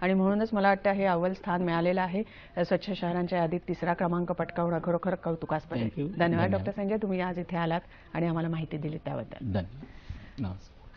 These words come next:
Speaker 1: स्वच्छ शहरांच्या यादीमध्ये नवी मुंबईनं तिसरा क्रमांक पटकावून उत्तम नियोजन, यशस्वी अंमलबजावणी, लोकसहभाग जर लाभला तर अशक्य असं काहीच नसतं, हेच जणू नवी मुंबई महापालिकेनं दाखवून दिलंय.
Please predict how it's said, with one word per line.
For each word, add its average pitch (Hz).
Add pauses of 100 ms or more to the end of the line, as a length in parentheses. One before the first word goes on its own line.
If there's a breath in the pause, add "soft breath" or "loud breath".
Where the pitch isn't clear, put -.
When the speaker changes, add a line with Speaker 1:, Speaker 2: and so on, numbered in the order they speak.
Speaker 1:
स्वच्छ 247
शहरांच्या 277
यादीमध्ये 214
नवी 202
मुंबईनं 202
तिसरा 233
क्रमांक 180
पटकावून 175 (220)
उत्तम 196
नियोजन, 165 (200)
यशस्वी 190
अंमलबजावणी, 175 (320 soft breath)
लोकसहभाग 180 (140)
जर 180
लाभला 170 (280 loud breath)
तर 262 (160)
अशक्य 202
असं 208 (100)
काहीच 214
नसतं, 170 (320 soft breath)
हेच 226
जणू 196
नवी 196
मुंबई 202
महापालिकेनं 170
दाखवून 160
दिलंय. 165